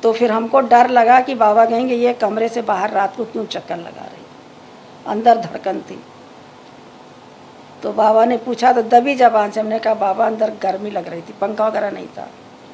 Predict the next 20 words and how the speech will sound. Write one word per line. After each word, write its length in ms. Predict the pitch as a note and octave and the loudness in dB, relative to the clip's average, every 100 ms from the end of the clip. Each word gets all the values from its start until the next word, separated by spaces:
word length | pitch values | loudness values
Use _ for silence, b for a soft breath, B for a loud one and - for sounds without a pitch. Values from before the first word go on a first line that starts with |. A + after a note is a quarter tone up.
| - - - - - - - - - - - - - | -20 -20 -20 -20 -20 -20 -20 -20 -20 -20 -20 -20 -8
और 420 | F3+ F3 F3+ F3 - - - - - - - - - | -4 -4 -6 -10 -12 -18 -20 -20 -20 -20 -20 -20 -12
मच्छर 460 | G3+ A3 A3 A#3 A#3+ | -4 -4 0 0 0
भी 100 | A#3+ | -2
काट 300 | A#3 G3 G3 | -2 -2 -2
रहे 200 | F3+ G3+ | -10 -10
थे। 240 | - - - - - - - - - - - - - - - - - - | -14 -18 -18 -20 -20 -20 -20 -20 -20 -20 -20 -20 -20 -20 -20 -20 -20 -10
इतना 360 | A3+ A3+ C#4 C4+ | -10 -2 2 4
मेरा 240 | C4 B3 | 6 4
कहना। 520 | A#3+ A3+ G3+ G#3+ B3 C#4 | 4 -2 -2 -2 0 0
तो 200 | C4+ B3 | 0 -4
तब 320 | A#3+ A#3+ A#3+ - - | 2 0 0 -18 -8
वो 120 | A3 | -8
चट्टी 460 | G#3+ A#3+ A3+ - C4 | -2 -2 -2 -6 -2
पहनते 320 | A#3 G3+ G3+ | -2 -2 -6
थे, 40 | |
जिसको 300 | G3 G3 - A3 | -8 -8 -8 -4
चाकड़ी 400 | A#3 G#3+ G#3+ A3 | -2 -2 -4 -6
कहते, 280 | G3 F#3 F#3+ | -8 -8 -10
खड़ाऊ 340 | - G3+ G#3+ | -8 -4 -4
नहीं, 200 | B3 C4+ | -4 -6